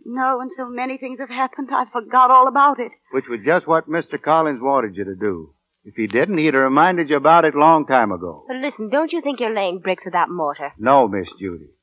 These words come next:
Speaker 2: You know, you gave the nail a pretty good lick when you asked why Matt Collins wanted the record when he could start a paper of his own if he'd a mind to.
Speaker 1: But he wouldn't have the newspaper wire service. We have the franchise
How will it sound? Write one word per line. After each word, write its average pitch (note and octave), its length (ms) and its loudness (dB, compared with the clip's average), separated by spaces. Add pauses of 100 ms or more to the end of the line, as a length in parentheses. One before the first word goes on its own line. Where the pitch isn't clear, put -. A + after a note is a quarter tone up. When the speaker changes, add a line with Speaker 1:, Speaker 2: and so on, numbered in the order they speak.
(340)
Speaker 2:
You C3+ 60 -4
know, A3+ 140 4
you A3 180 -2
gave G3+ 260 2
the E3 80 2
nail G3 260 2
a D#3+ 60 0
pretty F#3+ 240 0
good F3+ 220 0
lick G3 240 -2
when F3 160 -4
you F3+ 120 -2
asked F3+ 240 0
why E3+ 200 0
Matt F3+ 280 -2
Collins E3+ 400 0
wanted E3+ 300 2
the D3 100 0
record F#3 360 0
when E3+ 160 -2
he D3+ 40 -4
could C#3 200 -10
start E3 280 0
a D3+ 60 -4
paper F3+ 380 -2
of D#3+ 80 -8
his D#3 120 -4
own F#3+ 280 2
if G#2 80 -12
he'd A2 160 -4
a G#2 40 -6
mind G#2 420 -4
to. F2 260 -8 (120)
Speaker 1:
But - 140 -6
he C4 140 -8
wouldn't G#4+ 300 -4
have C#4+ 120 0
the C4 60 -10
newspaper C4 520 -4
wire A#3+ 520 4
service. E3+ 380 -6 (600)
We D#4+ 220 4
have D#4+ 80 4
the C4 80 -2
franchise C#4 480 0